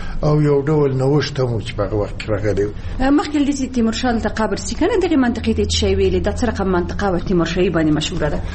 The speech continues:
Speaker 1: پخوا دا یو زراعتي سیمه وه. د هغه اوبو څخه چې د کابل سیند څخه به اوبه راتللې، دا سیمه بیا خړوبوله او په دې ځای کې دوکانونه او دا شیان وروسته جوړ شول.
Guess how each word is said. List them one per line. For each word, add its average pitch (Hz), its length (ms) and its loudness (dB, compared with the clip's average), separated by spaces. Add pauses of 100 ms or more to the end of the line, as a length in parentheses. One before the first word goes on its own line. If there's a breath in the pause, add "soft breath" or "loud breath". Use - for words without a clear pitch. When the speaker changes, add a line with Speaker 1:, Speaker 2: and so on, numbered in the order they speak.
Speaker 1:
پخوا 185 280 2
دا 190 160 2
یو 185 120 4
زراعتي 123 420 0
سیمه 127 280 0
وه. 120 140 -2 (320)
د 107 40 2
هغه 151 300 2
اوبو 143 400 2
څخه - 300 -4
چې - 200 -2 (160)
د - 20 2 (560)
کابل 117 400 2
سیند 151 300 -2
څخه - 200 -4
به 113 100 -2
اوبه 110 340 0
راتللې، 147 520 0 (400 loud breath)
دا 139 120 2
سیمه 143 360 0
بیا 131 160 2 (300)
خړوبوله 98 680 0 (240)
او 120 140 2
په 113 140 0
دې 123 220 2
ځای 131 140 2 (120)
کې - 100 -2 (100)
دوکانونه 127 500 0
او 113 240 -2 (260)
دا 104 120 0
شیان 151 360 0 (580 loud breath)
وروسته 139 360 0
جوړ 98 240 0
شول. 87 260 -6